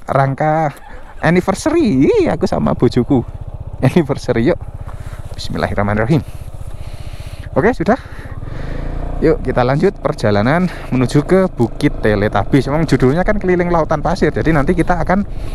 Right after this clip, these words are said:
melewati anu, Be. Kita akan melewati, eh,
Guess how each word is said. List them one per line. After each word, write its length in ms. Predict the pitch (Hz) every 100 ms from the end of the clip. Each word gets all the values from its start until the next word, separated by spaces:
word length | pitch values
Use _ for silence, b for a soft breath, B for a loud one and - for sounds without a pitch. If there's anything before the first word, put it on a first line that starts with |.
| B B
melewati 480 | 160 165 170 170 175
anu, 240 | 220 196
Be. 320 | 160 139 120 - - - - - - - - - B B
Kita 240 | - - 185
akan 160 | 185
melewati, 720 | 190 170 160 151 208 220 226 214 B B B -
eh, 760 | 151 175 175 175 175 170 170